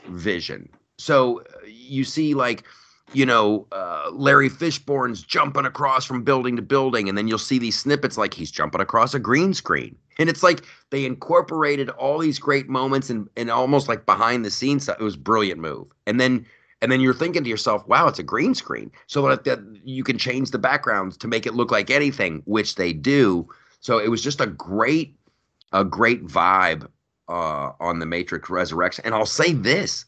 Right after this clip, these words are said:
about those movies, and I think I said this a few, uh, months ago.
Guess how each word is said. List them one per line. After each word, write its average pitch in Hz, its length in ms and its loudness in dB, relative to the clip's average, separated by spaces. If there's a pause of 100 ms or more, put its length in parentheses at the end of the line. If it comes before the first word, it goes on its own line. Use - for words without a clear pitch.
about 113 260 -2
those 113 180 -2
movies, 98 520 0 (720)
and 92 80 0
I - 20 2
think 196 180 -2
I 285 40 2
said 190 180 -2
this 104 140 -2
a 101 40 -10
few, 101 540 4 (260)
uh, 92 320 0
months 127 320 0
ago. 78 380 -4